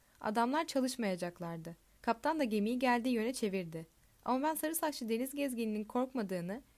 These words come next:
çok az kişinin gittiği Rus adalarına kadar uzansa bile fok sürüsünün peşini bırakmayacağını biliyordum.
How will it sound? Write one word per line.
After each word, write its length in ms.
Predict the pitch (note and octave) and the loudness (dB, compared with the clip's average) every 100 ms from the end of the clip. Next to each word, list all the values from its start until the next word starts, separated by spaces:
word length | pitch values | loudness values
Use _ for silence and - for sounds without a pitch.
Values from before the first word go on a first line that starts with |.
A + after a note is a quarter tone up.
| _ - | _ -8
çok 140 | D#4+ | -2
az 140 | E4+ | -2
kişinin 360 | - B3+ B3+ C4+ | -2 -2 -2 0
gittiği 340 | A#3+ - A3 | -2 -2 -2
Rus 160 | A3+ C#4+ | -2 -2
adalarına 400 | C4 A3 G3+ G#3 | 0 2 0 0
kadar 240 | A3 G3 | -2 -2
uzansa 460 | F#3+ G3+ G#3 - A#3+ | -2 0 -2 0 -2
bile 220 | G3 G3 - - - | -2 -4 -8 -18 -6
fok 200 | D#4+ - | -6 -2
sürüsünün 380 | B3+ A3+ G#3 | -2 0 -4
peşini 320 | G3+ A#3 C4 A#3+ | -4 -4 -2 2
bırakmayacağını 680 | C4 C4 G3 F#3 G3+ B3+ | 0 2 -2 0 -2 0
biliyordum. 520 | A#3+ G3 E3+ D#3+ D#3+ | 0 0 -2 -4 -10